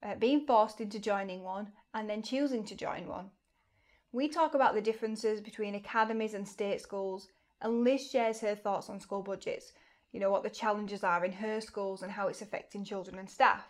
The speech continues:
So during the interview, she shares a really interesting story about going on a school trip and being stranded abroad during the two thousand and ten ash cloud saga with the children.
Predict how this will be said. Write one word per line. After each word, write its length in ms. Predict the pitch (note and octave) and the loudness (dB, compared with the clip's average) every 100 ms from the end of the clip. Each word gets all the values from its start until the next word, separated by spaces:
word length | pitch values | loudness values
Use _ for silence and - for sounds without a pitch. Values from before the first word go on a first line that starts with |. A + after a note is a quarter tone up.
| _ _ _ _ _ | _ _ _ _ _
So 120 | C4 | -2
during 360 | A#3+ D#4 F4+ E4+ | 2 2 4 4
the 100 | D4+ | 6
interview, 520 | D4 B3 F#3 - G3+ - _ - | 4 2 -2 -2 -6 -14 _ -8
she 140 | A#3 | -4
shares 240 | A#3 A3+ | 2 2
a 60 | A3+ | 2
really 340 | G#3+ A#3 A#3+ | 2 2 4
interesting 460 | B3+ B3 C4 - C4 | 2 2 0 0 0
story 360 | B3+ B3+ C4+ D4 | 0 2 6 6
about 280 | B3 - | 6 2
going 200 | A3+ A3 | 0 -2
on 140 | G#3+ G#3+ | -2 -4
a 40 | |
school 340 | G#3+ - A#3 B3 | -4 2 4 4
trip 360 | - E4 - - _ _ | 2 0 0 -14 _ _
and 140 | A3 G#3+ | -6 0
being 180 | A#3 | 0
stranded 600 | A3+ - A3 A#3 A3+ F3 - | -2 -2 0 2 4 2 0
abroad 580 | G3 G#3+ G#3 F#3+ F#3 F3+ - - - | -2 2 4 4 2 0 -12 -12 -4
during 180 | A3 | -2
the 60 | G#3+ | -2
two 240 | G#3+ A3+ | -4 -4
thousand 380 | A3+ G#3 G#3 G#3 | 0 2 2 0
and 160 | G#3 G#3 | -6 -4
ten 320 | G#3 G3+ G3+ - | -2 -2 -4 -4
ash 220 | A3+ - | -4 -4
cloud 340 | - A3 G3 | -4 -2 -2
saga 420 | G3+ G3+ G3 F#3+ F#3+ | -4 -6 -6 -6 -6
with 160 | F#3+ | -6
the 60 | G3 | -8
children. 520 | - G3+ G3 - G3 | -4 -4 -4 -6 -8